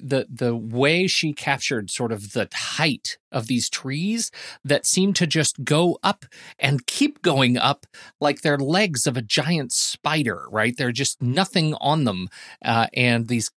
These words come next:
little tiny kids, like, walking this little class kind of traipsing through the woods. I thought that was incredibly effective, uh, use of frame and, um, and, and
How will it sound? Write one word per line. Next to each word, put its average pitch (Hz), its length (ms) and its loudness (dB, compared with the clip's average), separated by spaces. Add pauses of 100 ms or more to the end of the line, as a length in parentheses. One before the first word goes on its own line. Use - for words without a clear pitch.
(120)
little 185 380 4
tiny 156 480 0
kids, 117 640 -2
like, 113 180 -2
walking 123 480 -2
this 107 160 -4
little 113 140 -10
class 113 460 0
kind 110 200 -6
of 95 140 -18
traipsing 120 500 -2
through 113 160 -4
the 104 60 -4
woods. 101 260 0
I 123 80 -6
thought - 240 -18
that 139 160 -12
was 110 180 -10
incredibly 120 840 -4
effective, 98 640 -6 (500)
uh, 104 260 0
use 123 360 0
of 101 100 -6
frame 92 600 -6
and, 95 420 -10
um, 92 220 -12 (200)
and, 101 220 -14 (120)
and 101 280 -12